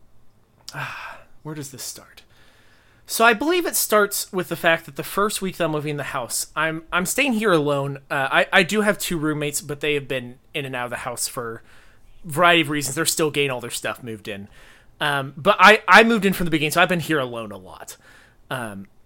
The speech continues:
<clears throat> really great start when you, uh, believe your house is haunted. <laughs> Uh, and at, at ten P M at night, ten P M, I get a knock on the door.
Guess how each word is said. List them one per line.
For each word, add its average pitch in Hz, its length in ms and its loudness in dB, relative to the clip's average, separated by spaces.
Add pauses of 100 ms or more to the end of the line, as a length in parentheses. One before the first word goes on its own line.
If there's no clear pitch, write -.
(160)
<clears throat> 180 260 -4
really 175 340 4
great 156 220 -2
start 123 300 -4
when 123 140 -10
you, 113 340 -10 (120)
uh, 104 380 -12 (180)
believe 131 240 -8
your 113 100 -14
house - 260 -12
is - 60 -20
haunted. - 640 0
<laughs> - 60 -20 (220)
Uh, 196 240 2 (360)
and 214 380 2 (100)
at, 202 380 4 (260)
at 196 240 4
ten 294 400 0
P - 200 -4
M 262 100 -2
at 254 100 -4
night, 190 380 0 (320)
ten 330 340 4
P 285 240 0
M, 135 360 2 (600)
I 214 120 6
get 285 100 2
a 240 80 6
knock 180 380 4
on 143 100 -2
the 131 80 -6
door. 98 380 -14